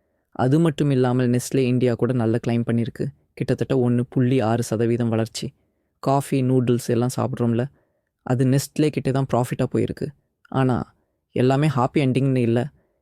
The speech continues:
எக்ஸ்பர்ட்ஸ் சொல்றாங்க, நிஃப்டி இருபத்து நான்கு, ஆயிரத்து நானூறு முதல் இருபத்து நான்கு, ஆயிரத்து முந்நூறு ஐம்பதுக்கு கீழே போனா சும்மா விடாது.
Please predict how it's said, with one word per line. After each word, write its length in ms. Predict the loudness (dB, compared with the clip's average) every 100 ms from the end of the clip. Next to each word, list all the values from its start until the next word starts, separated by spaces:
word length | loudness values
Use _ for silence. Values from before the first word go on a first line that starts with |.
| _
எக்ஸ்பர்ட்ஸ் 540 | -4 -2 -2 -2 -2 0
சொல்றாங்க, 380 | 0 0 -2 -2
நிஃப்டி 340 | -2 -2 0
இருபத்து 380 | 2 2 0 0
நான்கு, 320 | 0 0 0
ஆயிரத்து 380 | 0 0 0 0
நானூறு 380 | 0 0 0 0
முதல் 240 | 0 0
இருபத்து 360 | 0 0 -2 -2
நான்கு, 300 | 0 0 -2
ஆயிரத்து 400 | 0 -2 -2 -2
முந்நூறு 400 | 0 0 0 0
ஐம்பதுக்கு 580 | 2 2 0 -2 -4 -6 _ _ _ _
கீழே 260 | -4 0 0
போனா 200 | 0 -2
சும்மா 320 | 0 0 0
விடாது. 440 | 2 0 0 -2